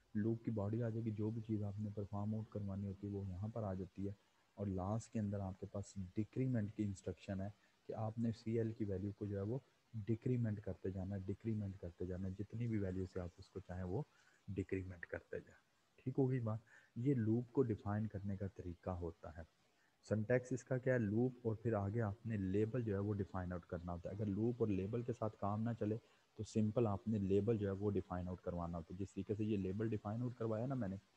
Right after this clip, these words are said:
बाद आर्किटेक्चर जो है वो लूप के साथ लेबल का वर्ड भी डिफाइन आउट करवाते हैं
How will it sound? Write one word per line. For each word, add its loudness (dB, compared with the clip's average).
बाद 4
आर्किटेक्चर 0
जो -2
है 0
वो 2
लूप 4
के 0
साथ 2
लेबल 6
का 4
वर्ड 4
भी 4
डिफाइन 0
आउट -2
करवाते 0
हैं -2